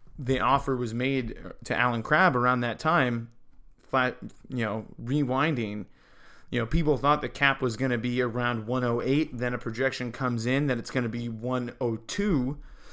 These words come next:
and Portland knew that, but they accepted anyway. And then the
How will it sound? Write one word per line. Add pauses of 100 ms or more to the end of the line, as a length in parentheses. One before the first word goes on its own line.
(140)
and
Portland
knew
that, (1200)
but
they
accepted
anyway.
And
then
the